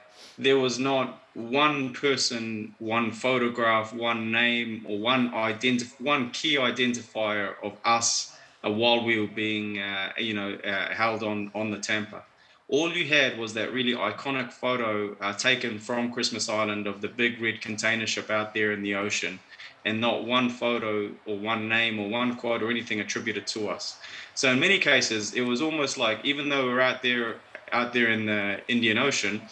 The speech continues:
we might as well have been on another planet, because we were that cut off. Everything that was being said about us, uh, was without us, essentially. And now it's never lost on me that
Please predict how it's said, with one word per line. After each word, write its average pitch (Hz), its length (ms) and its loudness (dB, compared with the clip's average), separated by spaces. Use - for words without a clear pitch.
we 135 100 2
might 151 180 4
as 127 120 0
well 143 140 4
have 120 140 -4
been 127 160 4
on 113 100 0
another 113 300 0
planet, 123 480 0
because 104 600 -2
we 123 120 4
were 113 120 2
that 131 300 4
cut 117 220 2
off. 104 340 -4
Everything 143 480 0
that 127 80 2
was 120 180 2
being 120 360 0
said 127 380 0
about 127 460 2
us, 123 500 -2
uh, 101 340 -2
was 120 200 0
without 117 400 2
us, - 440 -6
essentially. - 560 -4
And 120 140 4
now 147 200 4
it's 127 120 -2
never 139 200 0
lost 143 340 0
on 123 140 0
me 135 200 2
that 113 240 0